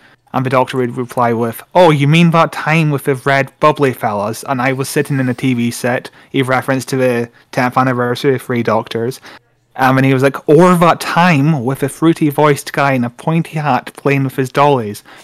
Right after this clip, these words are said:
which is a reference to the twentieth anniversary. And then the Doctor would be like,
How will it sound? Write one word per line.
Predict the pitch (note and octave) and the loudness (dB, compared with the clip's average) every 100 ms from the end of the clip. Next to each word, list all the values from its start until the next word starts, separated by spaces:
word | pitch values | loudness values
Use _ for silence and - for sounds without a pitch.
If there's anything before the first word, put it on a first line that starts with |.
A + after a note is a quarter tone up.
| _ | _
which | C#3 C3 | -12 -6
is | C3 | -4
a | |
reference | C3 C3+ A2+ B2 A#2 | 0 -2 -2 -4 -4
to | - | -6
the | A#2+ | -8
twentieth | A#2 - C3+ C3 B2 | -6 -2 -2 -2 -4
anniversary. | A2 G#2 G#2+ G#2+ - B2 A2+ - - - _ _ - | -4 -6 -6 -10 -8 -8 -8 -10 -18 -20 _ _ -2
And | C#3 | 0
then | D3+ D3+ | 2 2
the | C#3+ | 4
Doctor | C#3+ C#3+ - | 4 4 2
would | C3 A#2+ | 0 0
be | B2 B2 | 0 0
like, | A#2+ | 0